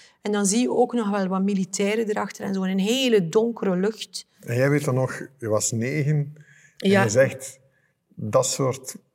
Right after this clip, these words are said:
Speaker 2: beelden, dat soort impact wil ik ook kunnen maken."
Speaker 1: Ik droomde daarvan. Ik
Speaker 2: Ja.
Speaker 1: droomde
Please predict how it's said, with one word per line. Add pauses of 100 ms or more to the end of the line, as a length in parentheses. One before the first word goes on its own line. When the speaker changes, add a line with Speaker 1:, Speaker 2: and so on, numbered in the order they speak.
(500)
Speaker 2:
beelden,
dat
soort
impact
wil
ik
ook
kunnen
maken."
Speaker 1:
Ik
droomde
daarvan.
Ik
Speaker 2:
Ja.
Speaker 1:
droomde